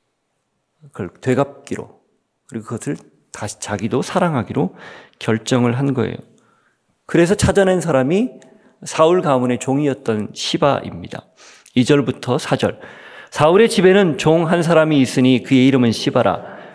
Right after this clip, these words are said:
그를 다윗의 앞으로 부르매 왕이 그에게 말하되, "내가 시바냐?" 하니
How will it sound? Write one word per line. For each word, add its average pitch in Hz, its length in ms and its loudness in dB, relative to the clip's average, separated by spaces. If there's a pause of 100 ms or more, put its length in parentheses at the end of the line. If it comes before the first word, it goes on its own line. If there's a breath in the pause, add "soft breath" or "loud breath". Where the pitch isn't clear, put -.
그를 151 640 2
다윗의 131 400 2
앞으로 143 360 2
부르매 135 500 2
왕이 143 360 2
그에게 147 360 4
말하되, 120 800 0
"내가 113 320 4
시바냐?" 135 560 0
하니 123 360 -2